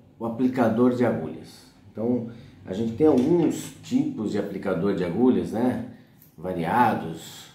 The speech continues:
pequenos, com mola, o que usar, né? Então eu indiquei,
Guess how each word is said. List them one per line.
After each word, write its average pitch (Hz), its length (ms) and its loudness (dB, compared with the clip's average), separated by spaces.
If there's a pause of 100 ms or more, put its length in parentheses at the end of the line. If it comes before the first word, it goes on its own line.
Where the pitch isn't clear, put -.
(800)
pequenos, 95 1120 0 (960)
com 76 140 -12
mola, 107 580 4
o 92 140 -4
que 170 100 -4
usar, 104 580 2
né? 110 320 -2
Então 120 200 2
eu 135 100 2
indiquei, 123 680 2